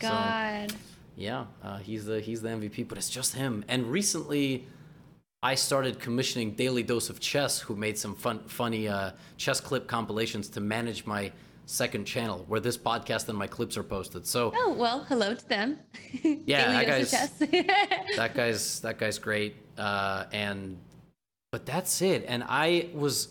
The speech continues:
Speaker 2: I'm always fascinated about the way it works in L A. Like, it's a whole ecosystem of creators and production. And, I mean, obviously, it's really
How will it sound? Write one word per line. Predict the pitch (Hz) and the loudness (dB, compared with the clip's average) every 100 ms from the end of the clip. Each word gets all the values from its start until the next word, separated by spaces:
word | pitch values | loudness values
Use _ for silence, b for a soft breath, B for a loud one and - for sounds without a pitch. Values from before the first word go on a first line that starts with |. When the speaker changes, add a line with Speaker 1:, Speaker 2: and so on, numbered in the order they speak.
| - | 0
Speaker 2:
I'm | 143 | 2
always | 190 233 170 - | 4 4 2 2
fascinated | 139 170 - 139 123 110 | 2 2 2 2 2 0
about | 110 107 110 110 107 | 0 2 2 0 -2
the | |
way | 117 127 | 2 2
it | 117 | 2
works | 107 123 - | 0 -2 -2
in | 107 | 0
L | 98 104 | 0 2
A. | 117 101 | 2 2
Like, | 98 95 - B B B B _ _ _ _ _ _ | -2 -6 -10 B B B B _ _ _ _ _ _
it's | 143 147 | 0 4
a | 143 117 | 4 4
whole | 131 156 135 | 4 4 2
ecosystem | 139 151 143 117 - 120 - 107 90 85 82 - - _ _ _ _ _ | 0 0 2 2 4 2 0 -2 -2 -6 -14 -20 -20 _ _ _ _ _
of | 117 117 104 - | -2 0 -2 -6
creators | - 113 123 147 139 143 135 135 123 - - | -4 2 4 4 4 4 4 4 2 2 0
and | - 117 110 107 104 101 98 B B B B | -2 -2 0 0 0 -2 -4 B B B B
production. | 117 95 - 131 - - 131 123 120 117 | -4 -2 2 2 2 0 2 2 2 -2
And, | 113 104 101 95 | -2 0 0 -2
I | 95 | -4
mean, | 101 | -4
obviously, | 92 107 90 - 92 | -2 -2 -2 -4 -4
it's | 98 - | -8 -6
really | 95 | -6